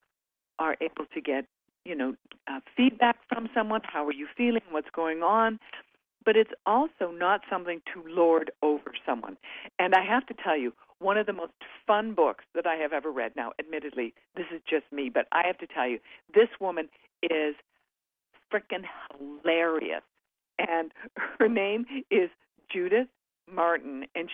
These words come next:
she wrote The Miss Manners Guide to Excruci-, Excruciatingly Correct Behavior. She is knee-slapping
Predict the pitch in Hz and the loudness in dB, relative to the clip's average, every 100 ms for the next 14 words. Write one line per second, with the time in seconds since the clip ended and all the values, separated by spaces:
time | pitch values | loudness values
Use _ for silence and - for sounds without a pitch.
0 | - 208 196 175 - 180 190 - 196 160 | -8 2 2 2 -2 -6 -6 -6 -2 -2
1 | 156 _ - 165 160 - 302 - 196 185 | -4 _ -6 -4 -4 -8 -18 -14 -10 -6
2 | 202 185 196 - 170 - - 220 220 190 | -6 -6 -8 -4 -4 -6 -8 -6 0 2
3 | 190 190 175 175 - 165 151 160 _ 175 | 4 2 -2 -2 0 0 2 0 _ -4
4 | 165 165 175 208 - _ _ _ _ _ | 0 0 0 -4 -6 _ _ _ _ _
5 | _ - - - 233 240 - 185 175 170 | _ -12 -6 -2 0 0 -2 0 0 0
6 | 165 - 175 180 180 180 185 202 - - | -4 -16 -16 -10 -6 -4 -6 -8 -16 -6
7 | - 175 143 143 143 139 | 2 2 2 -2 -6 -6